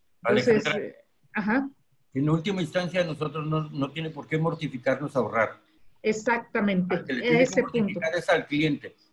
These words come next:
Speaker 2: Porque
Speaker 1: Exactamente.
Speaker 2: muchas veces el cliente no está buscando algo económico, está buscando algo que le, realmente le solucione su problema.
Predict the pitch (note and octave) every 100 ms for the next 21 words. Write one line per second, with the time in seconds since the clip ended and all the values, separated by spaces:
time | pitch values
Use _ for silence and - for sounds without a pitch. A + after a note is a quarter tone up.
0 | _ _ - A3+ A#3 C4 C#4+ C#4 - A3+
1 | G3 E3+ - E3 - D#3 D#3+ E3 D#3 D#3
2 | F3 E3 - E3 D#3+ D#3+ D#3+ F3 C3+ C#3+
3 | F3 D#3+ A2+ - C#3+ - - - C#3+ D#3
4 | E3+ E3+ F3 F3+ F#3+ F3 D#3 D3+ D#3 F3+
5 | F3 E3+ G3 F3+ D#3+ D#3+ C3 D3+ E3+ E3+
6 | E3 C#3+ C#3+ E3+ F3+ A2